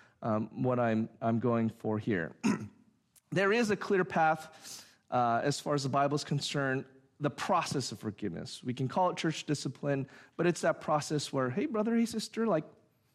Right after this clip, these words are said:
you know, wh-, what have I done wrong?" So w-, we'll set that aside for now. I wanna now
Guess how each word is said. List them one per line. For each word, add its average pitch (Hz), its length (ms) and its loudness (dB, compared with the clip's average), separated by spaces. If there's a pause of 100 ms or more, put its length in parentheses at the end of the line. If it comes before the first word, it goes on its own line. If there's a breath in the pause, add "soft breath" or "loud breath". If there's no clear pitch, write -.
(840)
you 143 80 -2
know, 131 120 2
wh-, 156 260 2
what 196 140 2
have 208 100 2
I 208 80 4
done 196 220 4
wrong?" 156 400 0 (180)
So 131 320 0 (320 loud breath)
w-, 214 180 0
we'll 262 200 4
set 277 240 -2
that 240 100 2
aside 190 320 0
for 170 140 -2
now. 139 200 2
I 233 100 2
wanna 269 500 4
now 170 300 4